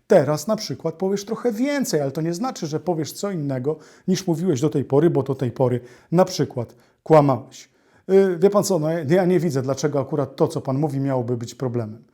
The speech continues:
Czyli ty de facto nie tylko mi mówisz, że jestem debilem i widzę problemy tam, gdzie ich nie ma, tak?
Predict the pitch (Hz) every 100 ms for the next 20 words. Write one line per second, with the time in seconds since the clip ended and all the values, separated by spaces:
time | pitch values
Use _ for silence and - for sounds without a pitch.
0 | _ _ - 170 165 175 156 156 165 -
1 | 151 143 185 180 156 127 131 143 123 120
2 | 101 - - _ _ _ _ _ 127 131
3 | 139 139 139 131 135 110 139 135 113 117
4 | 113 127 131 131 113 135 127 120 135 127
5 | 120 117 113 - 147 113 123 170 190 _
6 | _ - 165 226 -